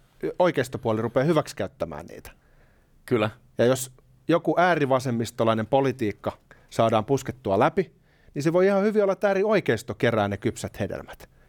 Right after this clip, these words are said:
Speaker 1: Et
Speaker 2: Niin.
Speaker 1: sit on whites only, vain valkoisille tehtyjä tilaisuuksia. Ja kun
Speaker 2: Joo.
Speaker 1: ihmiset rupeaa repii tukkaa päästä ja huutamaan, että tämähän on rasismia, niin sit vaan sanotaan,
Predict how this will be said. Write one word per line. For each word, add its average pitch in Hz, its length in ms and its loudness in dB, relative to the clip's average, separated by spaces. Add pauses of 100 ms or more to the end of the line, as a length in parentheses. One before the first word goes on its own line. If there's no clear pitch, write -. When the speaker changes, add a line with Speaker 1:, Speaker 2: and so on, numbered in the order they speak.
Speaker 1:
Et 175 80 0
Speaker 2:
Niin. 196 60 -4
Speaker 1:
sit 226 200 0
on 180 140 -2
whites 196 440 -2
only, 120 420 0
vain 165 240 2
valkoisille 123 680 -2
tehtyjä 117 340 -2
tilaisuuksia. 160 720 0 (600)
Ja 156 80 2
kun 165 140 2
Speaker 2:
Joo. 151 60 4
Speaker 1:
ihmiset - 140 -2
rupeaa 156 240 2
repii 151 280 0
tukkaa 147 400 0
päästä 127 340 0
ja 127 40 0
huutamaan, 131 360 2
että - 60 -14
tämähän 202 300 0
on 202 80 2
rasismia, 196 500 0
niin 127 120 0
sit 143 140 -4
vaan 135 120 2
sanotaan, 127 320 2